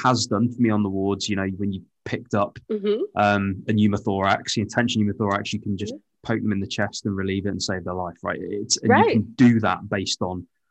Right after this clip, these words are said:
Speaker 1: what you've just figured out using a stethoscope.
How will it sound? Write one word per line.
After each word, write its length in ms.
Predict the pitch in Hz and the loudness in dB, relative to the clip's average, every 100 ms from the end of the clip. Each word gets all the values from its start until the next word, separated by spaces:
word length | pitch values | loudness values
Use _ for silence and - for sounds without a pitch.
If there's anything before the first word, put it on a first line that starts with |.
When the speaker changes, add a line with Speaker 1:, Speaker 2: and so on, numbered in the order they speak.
| _ - | _ -4
Speaker 1:
what 160 | 107 | -2
you've 140 | 104 92 | -2 -2
just 340 | 110 92 - | -2 -2 -4
figured 240 | 104 92 92 | -4 -2 0
out 200 | 90 - | 0 -2
using 320 | 98 90 92 | -6 -6 -6
a 40 | 87 | -6
stethoscope. 600 | - 104 107 - 90 | -6 -4 -6 -6 -6